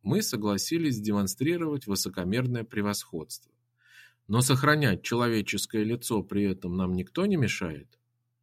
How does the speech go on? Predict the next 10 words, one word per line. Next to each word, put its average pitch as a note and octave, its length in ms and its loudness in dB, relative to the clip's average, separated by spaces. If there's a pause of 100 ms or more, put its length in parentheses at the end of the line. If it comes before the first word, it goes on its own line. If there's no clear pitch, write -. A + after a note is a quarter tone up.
(460)
Выходили C#3+ 540 2
с D3 100 0
большой A2 440 0
арены D#3+ 580 2 (120)
Императорской G#2+ 760 0
гимназии G2 640 0
имени F#2+ 640 0
И A2+ 140 -2
И G2 360 -2
Шпрингера F#2 800 -2